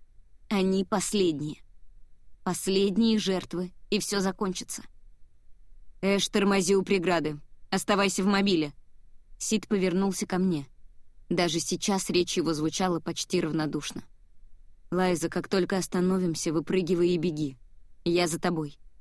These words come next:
Колеса завизжали, когда Эш ударил по тормозам, одновременно выворачивая руль. Мобиль развернуло, почти впечатав в заградительные столбы. Я надавила на кнопку открытия дверцы,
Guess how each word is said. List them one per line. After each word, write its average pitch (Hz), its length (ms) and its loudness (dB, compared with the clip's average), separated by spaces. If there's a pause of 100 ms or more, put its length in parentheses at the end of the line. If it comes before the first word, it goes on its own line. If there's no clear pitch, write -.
(880)
Колеса 190 400 2
завизжали, 180 640 0
когда 160 460 0
Эш 196 240 -2
ударил 175 340 0
по - 140 -8
тормозам, 175 560 0 (280)
одновременно 175 800 2
выворачивая 175 720 0
руль. 156 220 0 (720)
Мобиль 185 480 2
развернуло, 185 760 2 (240)
почти - 360 -2
впечатав 196 640 -2
в 156 120 -6
заградительные 170 840 0
столбы. 175 480 -2 (840)
Я 185 180 2
надавила 180 500 2
на 165 160 0
кнопку 190 380 -2
открытия 175 520 0
дверцы, 160 520 -2